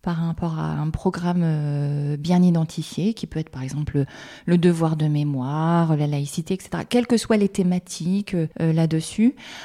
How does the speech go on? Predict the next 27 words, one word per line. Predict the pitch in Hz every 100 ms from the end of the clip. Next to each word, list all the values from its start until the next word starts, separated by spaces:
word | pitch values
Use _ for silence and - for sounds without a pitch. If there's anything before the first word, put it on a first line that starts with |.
| - -
Ensuite, | 208 - 233 -
ça | 214
revient, | 196 196 202 208 214 -
euh, | 185 180 180
rejoindre | 180 208 208 233 247 202
des | 185 185 185 185 185
compétences | - 220 226 220 226 233 -
plus | - 240 240 -
liées | 208 220 233
à | 196
la | 180
pensée, | - - 214 214 - 226 233 - - - - -
euh, | 190 185 180 180
donc, | 180 202 208 -
euh, | 180 175
sur, | 175 - 196 208 214 196
euh, | 175 170 170 165 165 - - -
euh, | 170
le | 170 185
dialogue, | 180 190 196 202 190
comment | 165 196 190 202
on |
va | 190
réfléchir, | 185 190 - 202 - - 208 214 202
comment | 208 202
on | 190
s'exprime | 190 220 - - - - 208 185